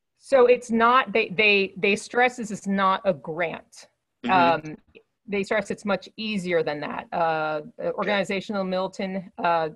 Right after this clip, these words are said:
Speaker 1: set something up in less than a week and had it running. Uh, what you do need to do is you need to set something up on a crowd, uh, source funding site called I O B.
Speaker 2: Right.
Speaker 1: All donations are tax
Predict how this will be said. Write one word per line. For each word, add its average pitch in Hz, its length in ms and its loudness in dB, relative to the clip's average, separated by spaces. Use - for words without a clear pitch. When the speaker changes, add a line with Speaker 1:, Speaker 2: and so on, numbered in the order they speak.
Speaker 1:
set - 280 -6
something 180 300 -8
up 165 140 -2
in 160 120 -10
less 170 200 -2
than 175 100 -8
a 160 40 -6
week 165 220 -8
and 165 100 -6
had 165 160 -4
it 151 40 -4
running. 156 520 -4
Uh, 170 320 -2
what 208 200 -4
you 208 120 -6
do 233 180 -6
need 233 180 -2
to 240 80 -8
do 208 280 -12
is 170 260 -8
you 180 120 -8
need 180 140 -8
to 202 80 -8
set 185 260 -6
something 180 320 -8
up 170 140 -2
on 175 140 -2
a 160 160 -6
crowd, 170 420 -2
uh, 175 260 0
source 185 460 -8
funding 180 320 -4
site 180 300 -4
called 170 260 -2
I 175 160 -4
O 190 140 -4
B. 269 260 -8
Speaker 2:
Right. 107 220 2
Speaker 1:
All 98 380 4
donations 190 480 -4
are 175 300 -2
tax - 500 -4